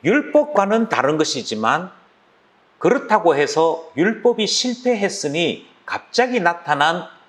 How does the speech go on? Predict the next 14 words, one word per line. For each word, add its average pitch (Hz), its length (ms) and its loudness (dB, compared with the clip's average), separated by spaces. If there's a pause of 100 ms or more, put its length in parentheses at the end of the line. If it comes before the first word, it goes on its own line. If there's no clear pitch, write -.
(400)
이 131 180 -4
그런 226 400 2
대안이냐? 113 760 0 (220)
그렇지 - 380 -2
않다고 196 300 0
그럽니다. 101 420 -6 (360)
이것은 160 340 0 (320)
율법의 226 680 2
대안이 151 440 2
아니라 131 480 2 (640)
주님께서 165 1000 0
전에 180 520 2 (300)
율법을 - 960 2
통해 135 500 0